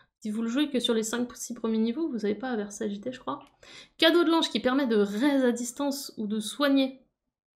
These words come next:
ses, ses pions. C'est très fort. Bien sûr, ce truc-là qui permet de faire des clips pour les réseaux. <laughs> Le truc où on sacrifie sa vie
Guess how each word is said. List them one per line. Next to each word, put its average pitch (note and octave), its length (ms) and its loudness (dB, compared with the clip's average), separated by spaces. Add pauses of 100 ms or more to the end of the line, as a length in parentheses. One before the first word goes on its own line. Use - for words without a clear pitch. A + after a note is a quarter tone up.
(540)
ses, A#3 280 -4
ses A#3 200 -2
pions. A#3+ 340 -6 (800)
C'est G3+ 120 -12
très - 340 -8
fort. - 420 -8 (1300)
Bien A#3+ 160 4
sûr, G#3 340 -2
ce - 140 -4
truc-là G#3 680 -4
qui - 120 -14
permet G3+ 280 2
de G3+ 40 -4
faire G#3 200 -4
des G3+ 120 0
clips G#3+ 300 -4
pour A#3+ 100 4
les B3 120 4
réseaux. A3 480 4 (760)
<laughs> - 680 -12
Le C4+ 120 2
truc C#4+ 240 0
où C#4 40 2
on A#3 80 2
sacrifie D4 500 2
sa B3 260 0
vie A#3 360 -4